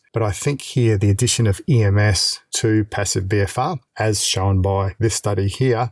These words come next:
has much greater effect. Add another layer on top of that, which is contralateral strength training with or without B F R. Obviously, without B F R, you need intensity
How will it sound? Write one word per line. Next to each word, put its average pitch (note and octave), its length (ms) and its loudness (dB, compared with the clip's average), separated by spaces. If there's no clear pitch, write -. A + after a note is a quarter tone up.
has G#2+ 220 0
much A2 260 -2
greater G#2 240 -2
effect. - 440 -4
Add B2+ 440 0
another G#2+ 420 2
layer A#2 400 2
on A2 80 2
top A2+ 220 -2
of G#2+ 60 0
that, D3 220 0
which A2+ 320 0
is G#2 240 2
contralateral G#2+ 580 -4
strength A#2 280 -2
training A#2 460 0
with A#2+ 440 0
or G#2 120 0
without A#2+ 440 -2
B G2+ 100 -2
F F#2+ 220 -4
R. D3+ 240 -2
Obviously, G2+ 300 0
without F#2+ 260 0
B G2 100 -2
F F#2+ 160 -2
R, F#2+ 140 -2
you F#2 180 2
need F#2+ 300 4
intensity C3 600 0